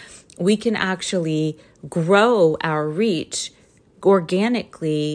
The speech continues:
in a much cheaper and faster way than even through paid media. Now, some experts might, might disagree with that statement, but I truly believe that when we think about being found,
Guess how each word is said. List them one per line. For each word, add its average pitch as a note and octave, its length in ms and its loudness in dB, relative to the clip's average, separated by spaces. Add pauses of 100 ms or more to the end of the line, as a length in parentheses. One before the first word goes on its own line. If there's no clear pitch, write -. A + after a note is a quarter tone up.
in D#3+ 100 -6
a D#3+ 100 -4
much E3+ 500 -4
cheaper G3 520 -2
and D#3+ 260 -4
faster F#3+ 640 -4
way F3 600 -4 (400)
than F3+ 280 2
even E3 380 -2
through D#3+ 240 -4
paid D3 580 -2
media. D#3 520 -4
Now, D#3+ 240 -2
some G#3+ 400 0
experts G#3 580 -4
might, F3+ 340 -2
might E3+ 200 -4
disagree F3+ 380 -2
with G3 180 0
that F3+ 240 0
statement, F3 560 -4
but D#3 100 -2
I D#3 100 -2
truly G3+ 360 0
believe F3 420 0
that D3+ 340 -2 (280)
when E3+ 140 0
we E3+ 100 0
think G3+ 240 -4
about F#3+ 320 -2
being E3+ 240 -4
found, E3 640 -2